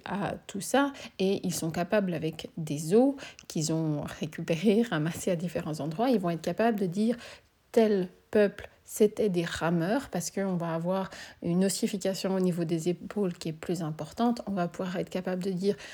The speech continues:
Tel peuple, c'était des marcheurs, c'était des coureurs », parce que on a une modification sur leur squelette. On sait même, il y a eu, eu des études qui ont montré que, par exemple, les coureurs ont des os plus denses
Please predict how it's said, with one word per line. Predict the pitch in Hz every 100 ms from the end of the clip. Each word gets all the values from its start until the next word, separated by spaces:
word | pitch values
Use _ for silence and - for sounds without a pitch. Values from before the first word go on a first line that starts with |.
| - _ -
Tel | - 208 208 202 - -
peuple, | 208 185 -
c'était | - - 233 214
des | 196
marcheurs, | 190 175 - - 190 170
c'était | - 254 254 208
des | 180
coureurs », | - 185 180 180 175 -
parce | 220 -
que | - 226 233 - - -
on | 180
a | 196
une | 185
modification | 196 220 190 208 196 185 - 208 214 214
sur | - - - 226 226 226 -
leur | 180 202 208 -
squelette. | - 165 156 262 - - _ _ - _ _ _ - - - - - _ 190
On | 196
sait | - - 247
même, | 226 214 226
il |
y | 185
a | 170
eu, | 185 190 -
eu | 202 175
des | 165 170 175 185
études | 190 - 247
qui | - 190
ont |
montré | 175 175 - 233
que, | 214
par | 175 170
exemple, | 165 180 214 202
les | 165
coureurs | 160 254 233 - 175 214 - - - -
ont | 202
des | 185 180
os | 214 240
plus | 233 247
denses | 214 180 196 226